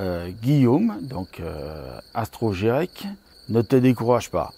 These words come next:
hein. Euh, ça peut arriver des fois de faire des petites erreurs sur des vidéos qu'on n'arrive pas à, qu'on oublie, qu'on oublie le son, tout ça, mais c'est pas grave. T'as su gérer le truc, t'as refait la vidéo et ça a été parfait après.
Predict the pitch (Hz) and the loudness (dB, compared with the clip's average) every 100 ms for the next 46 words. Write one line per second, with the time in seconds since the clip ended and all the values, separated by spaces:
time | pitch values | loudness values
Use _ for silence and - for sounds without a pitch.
0 | - 98 113 104 95 92 95 - 120 - | -8 -4 -4 -4 -8 -6 -6 -4 -2 2
1 | 151 139 139 143 127 113 - 120 120 98 | 4 6 6 4 4 0 2 0 2 -2
2 | 117 110 101 - 113 107 110 113 123 113 | -2 -2 -4 -10 -8 0 2 6 6 4
3 | - 101 104 104 104 107 107 127 120 - | -4 -8 -4 -2 -2 0 2 2 0 -2
4 | 101 107 101 - 120 120 101 90 87 - | -6 -6 -6 2 4 4 2 0 -4 -10
5 | - - 139 131 123 139 131 117 120 120 | -14 0 6 6 6 4 4 4 4 4
6 | 113 123 120 - 123 127 117 117 120 113 | 4 2 2 2 4 2 -2 0 0 0
7 | 110 110 104 95 85 110 101 131 120 127 | -4 0 2 2 0 -4 0 2 4 4
8 | 117 117 131 135 131 107 - 95 95 117 | 4 2 2 2 2 -4 -4 -4 0 2
9 | 107 110 107 120 123 117 98 92 90 98 | 2 0 -2 0 2 0 -2 -4 -4 -6
10 | 101 - 107 - 117 117 - 104 95 76 | -10 -8 -6 -4 0 -2 0 -2 0 -4